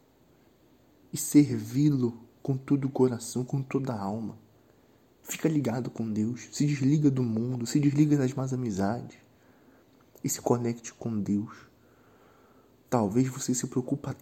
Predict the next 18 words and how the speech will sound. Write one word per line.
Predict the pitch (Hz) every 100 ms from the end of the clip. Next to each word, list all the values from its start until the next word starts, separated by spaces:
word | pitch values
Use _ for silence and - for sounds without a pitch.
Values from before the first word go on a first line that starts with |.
| -
tanto | 139 143 131
em |
deixar | 123 123
seu | 123 123 123 131
celular | - 123 131 123 123 - -
carregado | 123 123 104 123 127
cem | - 147
por | - -
cento. | - 113 127 139 - _ _ _ _ _ _ _ _
Ah | -
não, | 113 120
tem | 120 - 123
que | 123
levar | 120 113 123
até | 123 143 151 - - - _
no | -
power | 120 127 127 117
bank, | 95 104 131